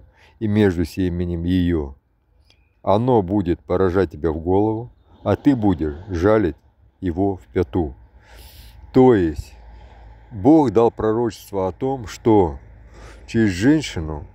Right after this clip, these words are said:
придет семя, который сокрушит голову змея, сатане,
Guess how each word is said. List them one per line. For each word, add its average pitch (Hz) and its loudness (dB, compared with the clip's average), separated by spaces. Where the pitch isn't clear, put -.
придет 113 4
семя, 104 -2
который 107 2
сокрушит 113 -6
голову 87 2
змея, 92 0
сатане, 92 -2